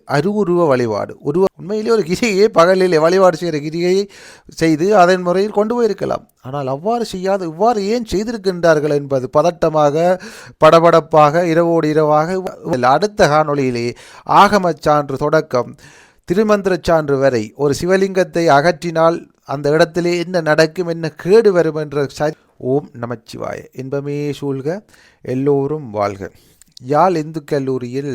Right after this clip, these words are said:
சிவலிங்கம் ஒன்று இரவோடு இரவாக அகற்றப்பட்டிருக்கின்றது. என்னடா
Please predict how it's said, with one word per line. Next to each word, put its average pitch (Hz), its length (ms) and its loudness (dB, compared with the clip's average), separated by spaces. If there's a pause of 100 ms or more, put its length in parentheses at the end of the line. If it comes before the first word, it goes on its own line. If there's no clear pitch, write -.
சிவலிங்கம் 143 560 -6
ஒன்று 120 300 -8 (100)
இரவோடு 160 420 -4
இரவாக 131 440 -2
அகற்றப்பட்டிருக்கின்றது. 104 960 -8 (1120)
என்னடா 196 360 2